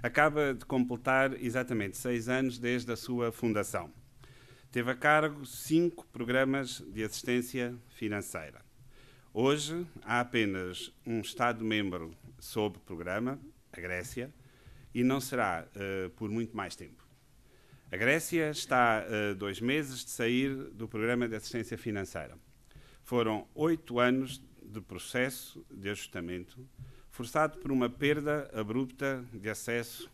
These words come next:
ao mercado. Durante este período, a Grécia recebeu empréstimos para fazer face às suas necessidades de crédito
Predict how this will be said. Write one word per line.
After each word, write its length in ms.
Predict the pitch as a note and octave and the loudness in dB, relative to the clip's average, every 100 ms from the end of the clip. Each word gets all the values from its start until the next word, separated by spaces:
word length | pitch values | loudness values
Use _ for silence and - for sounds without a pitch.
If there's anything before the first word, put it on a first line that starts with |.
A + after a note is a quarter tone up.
| - - | -20 -6
ao 120 | G2 | -4
mercado. 480 | G2 - D2+ - - - - _ - - - - - | -4 -6 -10 -12 -20 -20 -20 _ -20 -20 -20 -20 -4
Durante 360 | D3 E3 D#3 C#3+ | 2 2 4 0
este 160 | - | -2
período, 640 | - A2+ C#3 D#3+ E3 E3 D#3+ | 0 4 6 6 6 0 -2
a 80 | A#2+ | -2
Grécia 560 | B2 C3 B2 - A2+ G#2 | 2 4 2 0 0 0
recebeu 560 | - - G#2+ A2+ A2 | -4 -6 2 4 4
empréstimos 840 | F#2+ F2+ G#2+ B2 B2 C3+ C3 B2 | 0 -2 2 2 2 -4 -4 -6
para 240 | - A2 G2 | -6 -4 -4
fazer 380 | - G2+ G2+ G2 | -6 -6 -6 -4
face 420 | - A2+ A2+ A2+ | 0 0 0 -4
às 120 | G#2 | -6
suas 320 | - G#2 G2+ | -4 -4 -4
necessidades 640 | G#2 F2 - F#2 F2+ D#2+ - | -6 -6 -6 -4 -4 -6 -10
de 60 | |
crédito 600 | - G#2 B2 C3 B2+ - | -2 2 2 0 -6 -10